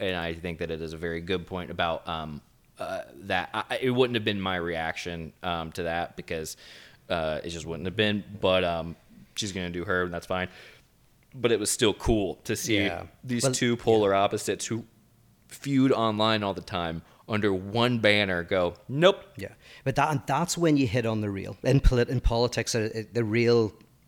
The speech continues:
Speaker 1: Versus the
Speaker 2: also
Speaker 1: symbolic and the imaginary.
Speaker 2: Yes, the symbolic, the imaginary, and then the real. And the real is where the action is. And when you hit on the real,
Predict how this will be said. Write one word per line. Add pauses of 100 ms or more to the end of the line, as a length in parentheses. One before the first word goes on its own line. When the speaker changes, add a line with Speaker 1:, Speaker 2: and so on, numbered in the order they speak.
(120)
Speaker 1:
Versus
the
Speaker 2:
also
Speaker 1:
symbolic
and
the
imaginary.
Speaker 2:
Yes,
the
symbolic,
the
imaginary,
and
then
the
real.
And
the
real
is
where
the
action
is.
And
when
you
hit
on
the
real,